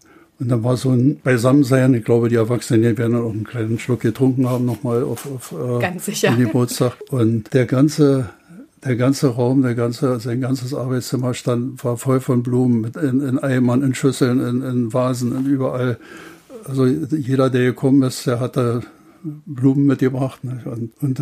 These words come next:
Speaker 1: wenn dann das, das gemütliche Beisammensein abends zu Ende war, da hat er immer gesagt, „Dann nehmt euch mal jeder einen schönen Strauß hier“ und so weiter alles. Und, und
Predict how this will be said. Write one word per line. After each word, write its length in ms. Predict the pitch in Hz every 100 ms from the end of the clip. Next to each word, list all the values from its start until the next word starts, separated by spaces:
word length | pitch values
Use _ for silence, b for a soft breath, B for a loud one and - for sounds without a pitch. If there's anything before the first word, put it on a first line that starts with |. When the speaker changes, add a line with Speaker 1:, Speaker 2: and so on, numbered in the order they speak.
| 123
Speaker 1:
wenn 140 | 120
dann 140 | 127 123
das, 640 | 160 - - - - - _
das 160 | - -
gemütliche 480 | 131 127 151 127 123
Beisammensein 580 | 131 110 117 123 120 117
abends 220 | 123 127
zu 80 | 123
Ende 260 | 127 123
war, 120 | 117 113
da 100 | 117
hat 140 | 113
er 80 | 131
immer 160 | 123
gesagt, 320 | 120 110 110 123
„Dann 80 |
nehmt 240 | 113 120 123
euch 180 | 120 123
mal 100 | 117
jeder 240 | 117 127
einen 120 | 120
schönen 240 | - 123 127
Strauß 420 | - 123 135 135
hier“ 200 | 127 127
und 180 | 123 120
so 140 | 127
weiter 320 | 120 120 131
alles. 320 | 117 120 117 143
Und, 240 | - 127
und 240 | 120 113